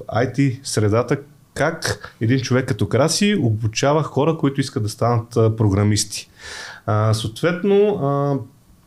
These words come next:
хубаво е да споменем в началото на епизода, че той е с подкрепата на ай ти Таланти, всъщност Краси е част от ай ти Таланти. Това е софтуерна академия, където можете да се обучавате да станете програмист.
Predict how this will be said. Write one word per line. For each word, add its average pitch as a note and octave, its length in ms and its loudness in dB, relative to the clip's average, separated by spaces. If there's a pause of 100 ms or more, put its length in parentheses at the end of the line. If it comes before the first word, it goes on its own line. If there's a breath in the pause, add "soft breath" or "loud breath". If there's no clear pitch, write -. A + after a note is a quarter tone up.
(340)
хубаво C#3+ 220 6
е - 20 4
да C#3 60 2
споменем C3 520 2
в - 80 -6
началото C3+ 480 2
на A2+ 60 4
епизода, A#2+ 720 2
че C3 400 -2 (200)
той B2 140 4
е - 20 2
с - 200 -8
подкрепата A#2+ 640 -2
на G#2 360 2 (140)
ай A2 140 0
ти A2+ 160 -2
Таланти, A2 640 0 (320 loud breath)
всъщност A2+ 480 -2
Краси G#2+ 320 0
е - 40 -6
част C#3 260 0
от - 140 -2
ай F#2+ 140 0
ти - 140 -4
Таланти. C3+ 600 -2 (360 loud breath)
Това C3 160 0
е C#3 60 0
софтуерна C3 480 -2
академия, B2 440 -2
където B2 340 -2
можете B2+ 540 0
да B2 120 -4
се A2+ 120 -6
обучавате A#2 580 -2
да G#2+ 80 0
станете A2 480 -4
програмист. F#2+ 680 -6